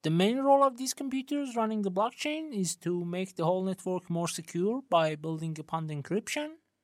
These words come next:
and to validate the data, like list of transactions, et cetera, in each new block.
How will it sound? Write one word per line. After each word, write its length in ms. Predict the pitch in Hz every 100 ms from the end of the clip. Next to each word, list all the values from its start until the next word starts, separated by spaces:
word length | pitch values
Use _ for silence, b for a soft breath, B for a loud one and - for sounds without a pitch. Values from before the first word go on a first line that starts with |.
| _ _ _ _ _ -
and 220 | 175 170
to 180 | 165 160
validate 540 | 175 208 240 240 233
the 80 | -
data, 500 | 185 226 - 285 285 294 _ _ _ -
like 360 | 156 147 -
list 380 | 151 160 175 -
of 260 | 170 175 165
transactions, 800 | 165 156 165 214 - 269 269 254
et 140 | 156
cetera, 480 | - 185 - 247 262
in 160 | 160 160
each 360 | 160 165 -
new 340 | 151 143 139 135
block. 480 | 151 139 - - -